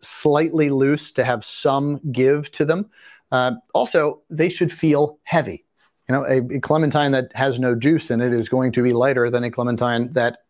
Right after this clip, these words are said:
has a lot of juice in it. Um, so weight per sort of volume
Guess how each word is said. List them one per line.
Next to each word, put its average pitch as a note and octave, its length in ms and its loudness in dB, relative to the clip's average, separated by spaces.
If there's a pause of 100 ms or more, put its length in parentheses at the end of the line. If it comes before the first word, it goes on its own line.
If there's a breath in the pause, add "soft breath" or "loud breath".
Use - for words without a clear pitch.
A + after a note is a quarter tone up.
(120)
has A2+ 680 -2
a A2+ 80 0
lot F2+ 200 -2
of C3 240 -2
juice - 300 0
in G#2 160 -6
it. - 140 -10 (560 loud breath)
Um, G2+ 420 0 (800)
so C3 460 0 (920)
weight C#3+ 500 2 (140)
per C#3+ 440 4
sort C3+ 200 2
of A#2 80 -2
volume D3+ 520 2